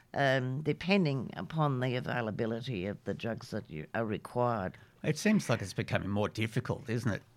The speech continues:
Speaker 2: To
Speaker 1: Look,
Speaker 2: get
Speaker 1: the,
Speaker 2: access?
Speaker 1: and in particular,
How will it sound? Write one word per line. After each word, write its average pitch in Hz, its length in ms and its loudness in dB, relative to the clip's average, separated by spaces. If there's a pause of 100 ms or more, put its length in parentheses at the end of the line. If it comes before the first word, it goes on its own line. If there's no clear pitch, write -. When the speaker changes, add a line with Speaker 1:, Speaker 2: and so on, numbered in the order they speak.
Speaker 2:
To - 200 0
Speaker 1:
Look, 196 300 8
Speaker 2:
get 180 80 -2
Speaker 1:
the, 131 80 4
Speaker 2:
access? 180 300 8
Speaker 1:
and - 200 2
in 165 240 2
particular, 147 920 0